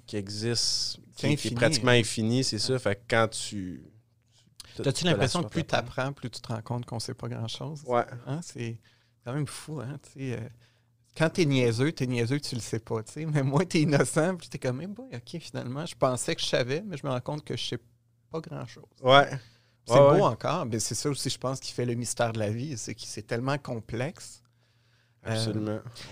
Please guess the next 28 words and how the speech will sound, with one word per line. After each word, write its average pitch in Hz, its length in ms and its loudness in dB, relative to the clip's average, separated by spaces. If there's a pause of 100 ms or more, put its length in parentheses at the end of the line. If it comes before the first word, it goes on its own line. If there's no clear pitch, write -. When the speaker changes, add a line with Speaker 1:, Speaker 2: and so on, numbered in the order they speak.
Speaker 1:
absolument. 110 300 -2 (120)
Speaker 2:
t'as 135 140 6
fait, 185 240 4 (220)
j'ai 139 240 2
envie 139 120 6
qu'on 196 160 2
parle 147 140 8
tout 117 60 0
de - 60 -8
suite 170 120 -2
des 151 100 6
vidéos, 123 220 2
mais 226 120 4
après, 135 200 0
j'ai 151 100 2
envie 123 160 2
d'explorer 131 460 -2 (160)
plein 160 140 -4
de 151 40 -6
choses 175 200 0
aussi. 185 280 0
Mais 147 280 6 (800)
tabarnouche, 135 580 0
les 120 420 -8
vidéos 127 280 4
que - 60 -16
t'as 120 120 8
fait 135 380 0